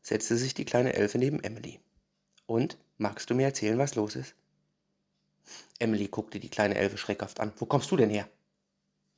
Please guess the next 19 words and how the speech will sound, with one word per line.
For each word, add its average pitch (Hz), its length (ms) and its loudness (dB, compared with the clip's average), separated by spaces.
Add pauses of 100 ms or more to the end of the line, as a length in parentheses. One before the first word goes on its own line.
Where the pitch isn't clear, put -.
(260)
„Ich 127 140 -6
bin 131 140 4
schon 147 140 2
die 123 80 2
ganze - 280 0
Zeit 170 240 0
hier. - 160 -8 (600)
Du 156 100 -2
konntest - 360 2
mich 147 140 -2
nur 110 120 4
noch 101 120 2
nicht 135 140 -4
sehen.“ - 220 -6 (600)
„Hast 202 200 6
du 175 40 0
dich 139 160 -2
versteckt?“ - 480 -10 (560)
„Nein. 123 300 2